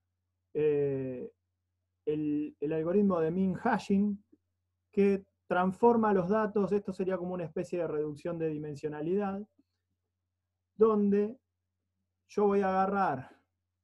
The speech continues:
todas la, los shingling que genero y los voy a transformar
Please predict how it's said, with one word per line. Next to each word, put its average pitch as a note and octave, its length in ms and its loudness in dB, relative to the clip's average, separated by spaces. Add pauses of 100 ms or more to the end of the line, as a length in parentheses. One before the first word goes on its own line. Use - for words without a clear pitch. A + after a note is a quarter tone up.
todas F#3 320 0
la, E3+ 380 -2
los D#3 200 -6
shingling E3+ 540 -2
que C#3+ 140 -8
genero F3+ 760 -6 (1200)
y A3 100 -4
los G3 160 2
voy A#3 200 6
a G#3 100 2
transformar G#3+ 840 0